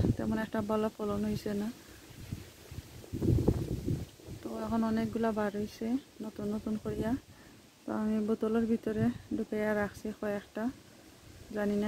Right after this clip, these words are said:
এগুলা বাঁচবো কি না, তারপরেও রাখলাম। দেখতে পারে আমি ওরকম রাখছি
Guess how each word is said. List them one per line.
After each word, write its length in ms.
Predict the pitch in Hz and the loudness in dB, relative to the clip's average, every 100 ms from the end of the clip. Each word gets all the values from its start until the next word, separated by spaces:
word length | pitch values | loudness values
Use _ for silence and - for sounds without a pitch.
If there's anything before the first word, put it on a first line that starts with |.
| 214 | 0
এগুলা 220 | 208 220 214 | 2 2 4
বাঁচবো 280 | 208 - 202 | 0 -2 -6
কি 120 | - 226 214 | 0 2 2
না, 80 | 214 262 - - | 2 -2 -6 -6
তারপরেও 440 | 220 208 - 214 220 214 | -4 -2 0 4 4 4
রাখলাম। 340 | 208 214 208 208 - - - - - - - - - - - - - 233 208 | 2 0 0 -2 -6 -16 -16 -16 -18 -20 -20 -16 -16 -16 -18 -20 -4 -2 0
দেখতে 220 | 208 - 214 | -2 0 0
পারে 180 | 214 208 208 | 2 2 4
আমি 120 | 202 208 | 2 2
ওরকম 300 | 208 208 214 202 196 | 0 0 0 0 0
রাখছি 300 | 185 - | -2 -4